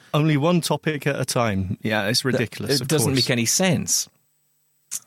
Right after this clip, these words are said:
Speaker 2: And that's, and it's such a missed opportunity, because as children, you soak it in. Of course, the problem is for people like us, maybe, maybe not you and I, because we were born with visual impairments, but for those who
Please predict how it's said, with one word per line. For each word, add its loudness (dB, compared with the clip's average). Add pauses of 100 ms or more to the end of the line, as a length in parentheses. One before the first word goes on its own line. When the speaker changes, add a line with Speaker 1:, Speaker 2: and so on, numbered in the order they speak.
(160)
Speaker 2:
And 2
that's, 0
and 0
it's 0
such 2
a 2
missed 0
opportunity, 0
because -2
as 0
children, 0 (720)
you 0
soak 0
it -6
in. -4 (220)
Of -20
course, -2
the -2
problem 0
is 2
for -4
people -2
like 0
us, 0 (500)
maybe, 2
maybe 2
not 2
you 2
and 2
I, 0
because -10
we 2
were 0
born 0
with -6
visual -2
impairments, -2
but -4
for -4
those 0
who 2